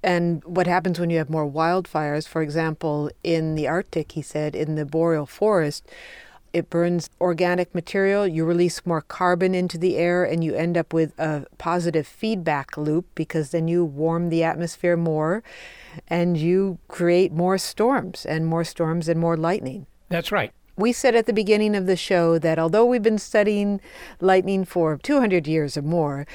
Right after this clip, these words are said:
Speaker 1: there are still some things we don't know about it. What, what are some of those basic questions that we have yet to answer?
Speaker 2: Well, what I heard from, uh, Martin and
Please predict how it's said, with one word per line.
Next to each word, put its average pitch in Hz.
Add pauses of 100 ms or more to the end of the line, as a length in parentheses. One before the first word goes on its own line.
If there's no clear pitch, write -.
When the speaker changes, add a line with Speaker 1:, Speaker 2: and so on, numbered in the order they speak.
(180)
Speaker 1:
there 214
are 220
still 359
some 247
things 226
we 214
don't 196
know 170
about 139
it. 135
What, 220
what 262
are 285
some 240
of 220
those 196
basic 196
questions 202
that 170
we 202
have 196
yet 208
to -
answer? - (240)
Speaker 2:
Well, 214
what 202
I 185
heard 262
from, 170
uh, 170
Martin 214
and 165